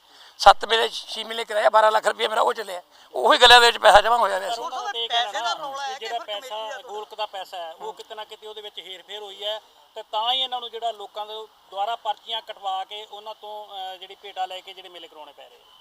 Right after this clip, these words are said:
Speaker 1: ਬਿਲਕੁਲ ਬਾਈ ਜੀ, ਇੱਕ ਸਾ-, ਇੱਕ ਵਾਰੀ ਪਰਚੀਆਂ ਕਟਾਈਆਂ ਸੀ, ਉਹ ਪਰਚੀਆਂ ਦਾ ਵੀ ਹਿਸਾਬ ਤਾਂ ਉੱਥੇ ਹੋਊਗਾ।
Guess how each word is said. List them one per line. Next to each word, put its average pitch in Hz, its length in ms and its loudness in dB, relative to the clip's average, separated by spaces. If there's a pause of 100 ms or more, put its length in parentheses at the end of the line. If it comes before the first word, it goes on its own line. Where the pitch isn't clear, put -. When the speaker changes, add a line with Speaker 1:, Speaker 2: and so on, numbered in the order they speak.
(200)
Speaker 1:
ਬਿਲਕੁਲ 214 380 -6
ਬਾਈ 214 180 -2
ਜੀ, 233 220 -12 (840)
ਇੱਕ - 200 -8
ਸਾ-, 208 160 0
ਇੱਕ - 160 -10
ਵਾਰੀ 214 120 -4
ਪਰਚੀਆਂ 202 340 -6
ਕਟਾਈਆਂ 196 380 -10
ਸੀ, - 140 -20 (600)
ਉਹ - 40 -20
ਪਰਚੀਆਂ 196 300 -8
ਦਾ 208 60 -10
ਵੀ 226 60 -14
ਹਿਸਾਬ 208 220 0
ਤਾਂ 196 120 -10
ਉੱਥੇ 196 200 -12
ਹੋਊਗਾ। 220 300 -8